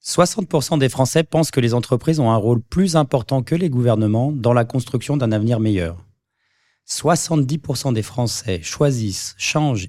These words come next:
évitent ou boycottent une marque selon ses prises de position sociétales.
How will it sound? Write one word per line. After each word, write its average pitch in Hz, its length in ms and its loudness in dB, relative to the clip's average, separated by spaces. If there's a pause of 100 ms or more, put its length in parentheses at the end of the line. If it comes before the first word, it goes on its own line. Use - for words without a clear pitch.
évitent 151 520 -2
ou 196 140 -4
boycottent 156 540 0
une 113 80 0
marque 135 260 -2
selon 113 320 -2
ses - 160 -8
prises 156 240 -2
de 127 80 0
position 110 500 -4
sociétales. 107 680 -6